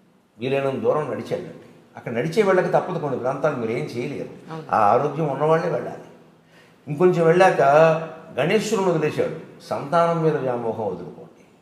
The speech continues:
Speaker 1: ఇంకా మా అబ్బాయి ఎలా ఉన్నాడు, కోడలు ఎలా ఉంది,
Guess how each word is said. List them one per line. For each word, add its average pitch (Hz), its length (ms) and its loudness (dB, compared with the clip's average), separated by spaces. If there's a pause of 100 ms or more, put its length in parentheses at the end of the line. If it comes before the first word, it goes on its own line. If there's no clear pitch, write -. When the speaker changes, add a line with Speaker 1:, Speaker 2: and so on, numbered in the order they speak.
(1040)
Speaker 1:
ఇంకా 113 160 -2
మా 113 100 2
అబ్బాయి 107 280 4
ఎలా 104 120 2
ఉన్నాడు, 101 340 0
కోడలు 101 320 2
ఎలా 98 200 2
ఉంది, 95 380 -6